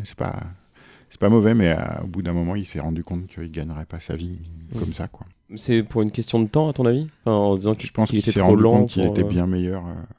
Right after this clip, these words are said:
Speaker 2: Ouais.
Speaker 1: scénariste que dessinateur, et au bout d'un moment, il y a un tel écart qui se crée entre ce que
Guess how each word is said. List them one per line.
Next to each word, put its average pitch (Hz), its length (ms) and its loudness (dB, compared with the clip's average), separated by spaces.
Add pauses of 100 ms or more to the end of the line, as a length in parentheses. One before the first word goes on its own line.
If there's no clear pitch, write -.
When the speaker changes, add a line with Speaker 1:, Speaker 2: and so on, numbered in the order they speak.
(200)
Speaker 2:
Ouais. 104 140 -4
Speaker 1:
scénariste 87 500 -4
que 82 100 -8
dessinateur, 87 640 -6
et 92 40 -4
au 90 60 -4
bout 92 140 -10
d'un 90 140 -6
moment, 87 320 -4 (420)
il 92 60 -8
y 90 40 -2
a 80 120 -4
un 101 100 -4
tel 95 240 -4
écart 92 320 -6
qui 90 160 -14
se - 80 -18
crée 101 240 -8
entre 87 300 -12
ce - 80 -18
que - 140 -14